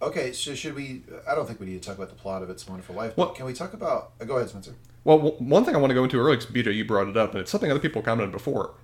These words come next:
Speaker 2: This is a surprisingly long film for its period, and it's a very oddly structured film, I think even by mod-, by modern film standards, of where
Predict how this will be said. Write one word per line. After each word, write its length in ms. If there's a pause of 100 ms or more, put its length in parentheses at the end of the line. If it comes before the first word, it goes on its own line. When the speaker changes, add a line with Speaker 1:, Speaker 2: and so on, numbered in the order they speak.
(100)
Speaker 2:
This 260
is 160
a 60
surprisingly 920
long 380
film 320
for 180
its 140
period, 480
and 80
it's 120
a 40
very 360
oddly 380
structured 640
film, 300
I 80
think 180
even 140
by 100
mod-, 400
by 140
modern 340
film 200
standards, 440
of 180
where 360